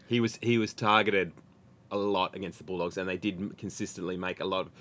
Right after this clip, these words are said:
a lot of yardage. I mean, he wasn't totally, um, missing the tackles, but he, it,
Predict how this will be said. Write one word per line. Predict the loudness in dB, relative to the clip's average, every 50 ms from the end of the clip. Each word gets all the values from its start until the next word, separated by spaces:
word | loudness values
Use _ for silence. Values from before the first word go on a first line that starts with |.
| -20 -20 -20 -12
a | -4
lot | -2 0 0
of | 0 0
yardage. | -2 0 0 0 -2 -2 -6 -8 -8 -6
I | -2
mean, | 0 0
he | 2 2 2
wasn't | 0 -2 -6 -10 -2 2 4 6 6 6 4 2 0 -4 -12 -18 -20 -14 -10
totally, | -2 2 4 6 6 6 4 4 2 2 2 2 0 -2 -6 -12 -20 -20 -20 -14 -6 -2
um, | -2 0 0 0 0 0 0 0 -2 -4 -8 -14 -20 -20 -20 -20 -20 -20 -20 -20 -18 -8
missing | -2 2 2 4 4 2 2 0 0 0
the | -2 -6
tackles, | -6 0 4 6 6 6 4 0 -2 -2 -2 -4 -6 -4
but | 0 0 0 0 0
he, | -4 -6 -6 -6 -8
it, | -10 -10 -12 -12